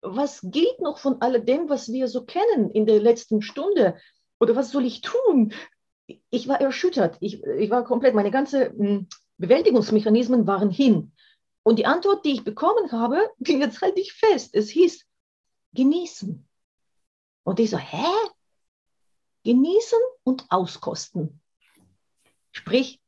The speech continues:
jeden Moment. Solange es da ist und solange es so ist, dass du in der Lage bist, zu genießen und auszukosten. Und dann dachte ich, „Wow, also so schnell relativiert sich alles.“ Nicht Erfolg,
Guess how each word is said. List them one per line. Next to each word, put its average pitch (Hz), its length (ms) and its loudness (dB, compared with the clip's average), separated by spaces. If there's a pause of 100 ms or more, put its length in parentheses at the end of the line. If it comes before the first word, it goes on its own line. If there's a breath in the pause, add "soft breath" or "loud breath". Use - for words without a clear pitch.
(120)
jeden 190 320 2
Moment. 208 440 2 (760)
Solange 180 420 0
es - 140 -4
da 196 200 2
ist - 360 -2 (100)
und 214 140 4
solange 202 300 0
es 180 120 -4
so 233 140 6
ist, 294 280 -4
dass 214 120 -2
du 214 60 0
in 220 80 4
der 214 80 4
Lage 247 260 4
bist, 165 200 -8
zu 170 100 -10
genießen 196 380 0
und 190 140 -8
auszukosten. 180 840 -6 (520 soft breath)
Und 185 140 -2
dann 220 160 4
dachte 233 280 4
ich, 214 300 0
„Wow, 160 480 2 (500)
also 180 220 -4
so 208 280 2
schnell 233 300 -2
relativiert 226 500 0
sich - 220 -10
alles.“ 151 340 -6
Nicht 196 240 -4
Erfolg, 208 560 0